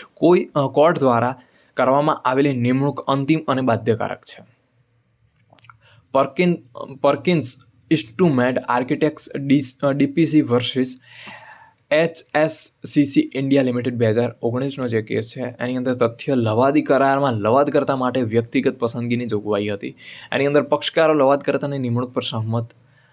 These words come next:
ન થયા, જેના કારણે સુપ્રીમ કોર્ટે જણાવ્યું હતું કે લવાદકર્તાની નિમણૂક માટે અદાલત પાસે સત્તા છે. જો પક્ષકારો લવાદકર્તાની પસંદગી કરવામાં નિષ્ફળ જાય તો.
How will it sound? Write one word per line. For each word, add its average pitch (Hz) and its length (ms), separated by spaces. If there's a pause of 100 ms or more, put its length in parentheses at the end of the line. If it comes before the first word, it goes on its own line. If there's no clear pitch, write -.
(240)
ન 139 180
થયા, 101 420 (560)
જેના 131 240
કારણે - 260 (960)
સુપ્રીમ 180 360
કોર્ટે 151 260
જણાવ્યું 127 420
હતું 123 120
કે 127 60
લવાદકર્તાની 131 840
નિમણૂક 120 340
માટે 113 220
અદાલત 123 400
પાસે 107 300
સત્તા 107 380
છે. 113 220 (220)
જો 131 100
પક્ષકારો 160 540
લવાદકર્તાની 143 600
પસંદગી 127 760 (140)
કરવામાં 120 400
નિષ્ફળ 110 420
જાય 98 280 (100)
તો. - 180